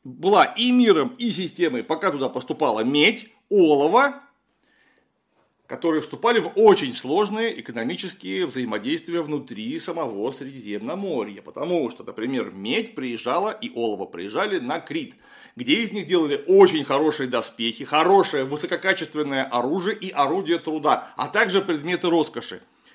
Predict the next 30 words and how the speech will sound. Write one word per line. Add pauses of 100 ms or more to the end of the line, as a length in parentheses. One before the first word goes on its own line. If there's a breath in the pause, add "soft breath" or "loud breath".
(180 soft breath)
И
поставляли
их
буквально
везде.
И
Египет
в
это
время,
когда
можно
было
без
проблем
торговать,
торговал
своим
зерном. (300 loud breath)
А
зерна
в
Египте
был
такой
избыток
в
то
время, (600 soft breath)
что,